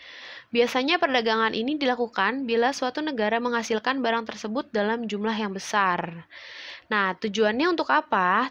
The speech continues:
Tujuannya untuk membuat dunia usaha menjadi lebih kondusif dan mengendalikan harga ekspor yang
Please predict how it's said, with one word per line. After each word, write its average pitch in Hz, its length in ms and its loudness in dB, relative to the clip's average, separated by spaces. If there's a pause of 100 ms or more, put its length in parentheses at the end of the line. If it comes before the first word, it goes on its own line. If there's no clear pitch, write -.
Tujuannya 226 560 0
untuk 233 400 0
membuat 294 400 4
dunia 285 320 0
usaha 226 480 0
menjadi 277 480 2
lebih 285 160 0
kondusif 302 720 -2
dan 277 160 4
mengendalikan 269 720 2
harga 320 400 2
ekspor 247 400 -2
yang 262 80 0